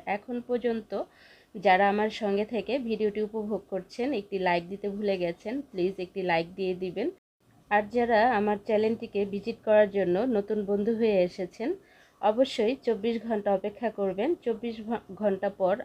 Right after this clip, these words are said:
আমি আসব আপনাদের চ্যানেলটিকে ভিজিট করে আপনাদের পরিবারের সদস্য হয়ে যাওয়ার জন্য।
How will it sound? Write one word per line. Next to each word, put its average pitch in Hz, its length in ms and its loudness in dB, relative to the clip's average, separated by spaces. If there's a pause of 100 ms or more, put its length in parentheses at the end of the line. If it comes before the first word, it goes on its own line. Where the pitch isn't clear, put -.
আমি 196 260 0
আসব 202 300 0 (600)
আপনাদের 233 380 2
চ্যানেলটিকে 214 680 0
ভিজিট 202 400 -2
করে 208 240 2
আপনাদের 196 420 0 (120)
পরিবারের 202 480 0
সদস্য 196 480 -4
হয়ে 185 280 0
যাওয়ার 160 360 -2
জন্য। 156 320 -6